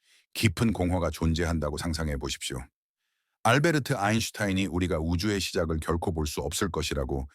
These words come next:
예측했다고 말하면 어떨까요? 이 신비한 공허가 그가 계속 옳았다는 증거라면 어떨까요? 우주의 과거를 들여다볼 수 있는 가장 진보된 창인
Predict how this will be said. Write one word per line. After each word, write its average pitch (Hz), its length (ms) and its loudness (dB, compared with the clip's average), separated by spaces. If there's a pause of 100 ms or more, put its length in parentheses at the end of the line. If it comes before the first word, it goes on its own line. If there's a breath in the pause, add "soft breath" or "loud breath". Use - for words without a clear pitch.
(100)
예측했다고 80 640 2
말하면 71 400 0
어떨까요? 67 480 -4 (540 soft breath)
이 101 80 6
신비한 123 520 2
공허가 90 640 0
그가 85 260 0
계속 85 500 0
옳았다는 85 600 0
증거라면 80 600 0
어떨까요? 69 540 -6 (680)
우주의 123 420 6
과거를 117 460 2
들여다볼 95 500 2
수 85 200 -2
있는 73 360 -2 (160)
가장 104 400 2
진보된 101 540 2
창인 82 460 -2